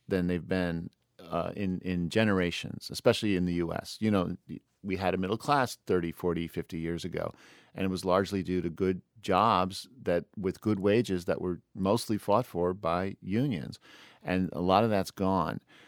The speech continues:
So we see, uh, you know, it's interesting. In China, there's a growing labor movement.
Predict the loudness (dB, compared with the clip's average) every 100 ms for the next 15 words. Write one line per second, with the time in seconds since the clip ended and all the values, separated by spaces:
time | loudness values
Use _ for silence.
0 | -16 0 8 10 10 6 0 _ _ _
1 | _ 0 6 6 6 2 2 2 2 0
2 | -6 _ _ -14 -8 2 6 6 4 0
3 | -2 -4 -6 -12 _ 0 2 0 0 2
4 | 2 2 0 0 4 4 4 -4 -12 _
5 | 4 6 6 6 4 2 0 -6 -8 -2
6 | 0 0 0 -2 -4 -8 -12